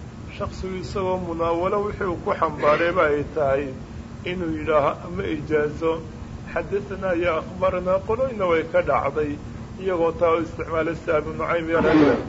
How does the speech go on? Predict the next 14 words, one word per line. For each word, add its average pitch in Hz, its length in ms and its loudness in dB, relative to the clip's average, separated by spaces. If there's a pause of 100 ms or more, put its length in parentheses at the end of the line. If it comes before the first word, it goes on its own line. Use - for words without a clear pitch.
(320)
oo 151 120 2
markaa 160 400 6
"Xadathana" 175 580 2
ama 175 240 0
"Akhbaranaayo" 180 840 4 (600)
aan 202 180 0
weliba 202 300 -2
waxba 185 340 2
raacansanayn, 165 960 -2 (520)
aan 214 260 0
qayd 165 260 -2
la 214 160 2
socon, 165 480 -2 (520)
in 196 120 -6